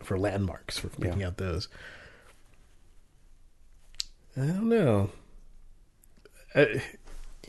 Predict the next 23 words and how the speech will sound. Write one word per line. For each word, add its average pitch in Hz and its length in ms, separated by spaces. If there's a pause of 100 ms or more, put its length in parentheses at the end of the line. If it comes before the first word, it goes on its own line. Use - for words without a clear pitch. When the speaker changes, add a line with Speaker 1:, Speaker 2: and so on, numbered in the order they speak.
(540)
Speaker 1:
it 147 80
would 151 120
be 156 100
cool 165 200
to 156 60
have, 127 260
uh, 117 360 (1200)
if, - 220
if 113 160
you 127 80
could 123 120
have, 123 300
um, 107 340
uh, 107 220
another 117 300
iPod 113 520
that - 120
would 104 120
just 107 160
sort 101 120
of - 80
shadow 101 320
your 95 440